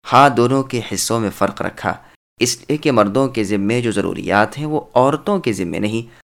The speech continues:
مثلاً اپنے متعلقین کے کھانے پینے اور خرچ اخراجات کی کفالت، تجارت اور کسب اور اسی طرح کی اور مشقتیں،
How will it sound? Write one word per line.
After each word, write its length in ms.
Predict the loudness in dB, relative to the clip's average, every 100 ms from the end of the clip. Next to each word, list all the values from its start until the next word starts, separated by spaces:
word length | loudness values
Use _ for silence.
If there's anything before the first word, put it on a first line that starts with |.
| -4
مثلاً 360 | -2 0 0 -2
اپنے 180 | -2
متعلقین 720 | -2 2 4 4 2 0 -4 -2
کے 140 | -4
کھانے 360 | -2 0 0 0
پینے 340 | -2 -2 0
اور 120 | -2
خرچ 300 | -2 -4 -4
اخراجات 540 | -10 -6 -2 0 0 -2
کی 80 |
کفالت، 520 | -10 -4 0 0 0 -6 -20 _ -6
تجارت 540 | -2 2 4 2 -2 -2
اور 100 | 0
کسب 380 | 0 -2 -2 -6 -10 _ _
اور 120 | -2
اسی 240 | -2 -2 -4
طرح 240 | -2 -2
کی 160 | -2 0
اور 160 | 0
مشقتیں، 640 | 0 -4 -6 -4 -4 -4